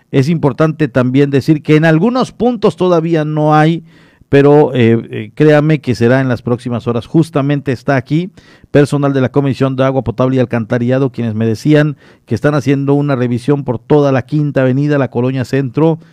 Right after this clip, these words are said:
y en gran parte, gran parte, en un porcentaje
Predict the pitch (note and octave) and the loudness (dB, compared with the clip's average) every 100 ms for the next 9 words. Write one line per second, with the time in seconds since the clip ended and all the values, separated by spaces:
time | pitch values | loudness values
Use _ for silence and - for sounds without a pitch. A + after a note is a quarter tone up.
0 | _ _ - C#3 C#3+ - C#3 B2+ - A#2 | _ _ -6 -6 -6 0 0 0 -8 -8
1 | A#2 F3 F#3+ F#3+ E3 - F3 E3 D#3+ D#3 | 2 4 6 2 0 2 4 2 -2 -6
2 | - _ - A#2+ A#2+ E3 F3+ F#3 D#3 A#2 | -8 _ -20 -4 2 4 4 2 0 -4
3 | G2 A2 A#2 C#3+ C#3 B2 A2 C#3+ B2+ B2 | -4 -6 -6 -4 -6 -6 -4 -4 -2 -4